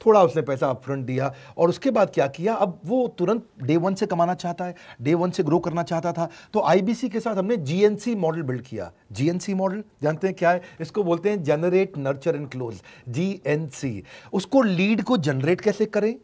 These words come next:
वो बिजनेस जनरेट कैसे करें, बिजनेस को नर्चर कैसे करें और बिजनेस को क्लोज करके पैसा जेब में कैसे लेके आए, इसके लिए हमने हर एक आईबीसी को मैनेजर दिया।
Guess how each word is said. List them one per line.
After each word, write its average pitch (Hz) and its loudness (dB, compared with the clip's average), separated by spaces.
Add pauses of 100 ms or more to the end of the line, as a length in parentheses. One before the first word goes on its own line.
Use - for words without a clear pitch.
(160)
वो 156 2
बिजनेस 143 2
जनरेट 139 -2
कैसे 190 -2
करें, 196 -2 (200)
बिजनेस 147 0
को 214 0
नर्चर 131 0
कैसे 196 -2
करें 202 0 (200)
और 156 -2
बिजनेस 156 -4
को 165 -4
क्लोज 170 -2
करके 165 -2
पैसा 143 0
जेब 135 -2
में 139 -6
कैसे 127 -8
लेके 110 -10
आए, 98 -10 (280)
इसके 226 2
लिए 247 8
हमने 226 6 (220)
हर 180 6
एक 220 2
आईबीसी 180 4
को 208 0
मैनेजर 127 -2
दिया। 98 -12